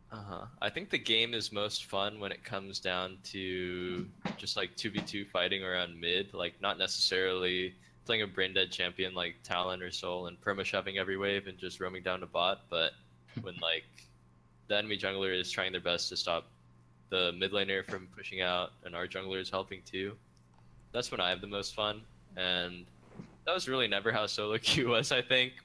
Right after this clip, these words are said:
Speaker 1: but, um, right now it just feels like a lot of level two cheese ganking, just, like, just a fuck ton of early ganks, like, one camp gank, one camp gank. And then whichever game, whichever team succeeds in just, like, screwing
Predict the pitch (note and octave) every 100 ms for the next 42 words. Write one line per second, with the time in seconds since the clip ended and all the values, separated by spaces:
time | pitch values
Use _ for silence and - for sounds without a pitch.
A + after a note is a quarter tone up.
0 | - G#2 G2+ F#2+ F#2 F2+ F2+ - - -
1 | - - - - - - - - - -
2 | B2 A2+ G#2+ A2+ A2+ A2 A2 - - G#2
3 | G#2 - G#2 G2 G2 F#2+ F#2+ G2 F#2+ F2
4 | F2+ F#2 G2 - F#2+ - F#2 F2 - G2+
5 | G2 G#2 G#2 - - G2+ G#2 F#2+ - -
6 | - - G#2+ - - D3+ D#3 - A#2 G2+
7 | G2 G2+ F#2+ F2+ F2 F2+ F2 G#2 A2 -
8 | G2 F#2 F2+ - F#2+ F#2 F#2 F2 D#2+ D#2
9 | - - - - - G2+ G2+ G#2+ B2 A#2+
10 | A#2+ G2+ G2 G2+ G2+ G#2 - A2 A#2 A#2
11 | - G#2+ A2+ G#2+ - G2 G2 F#2+ F2+ F2+
12 | - - - - - - - - F#2+ -
13 | - A2+ G#2 G#2 G#2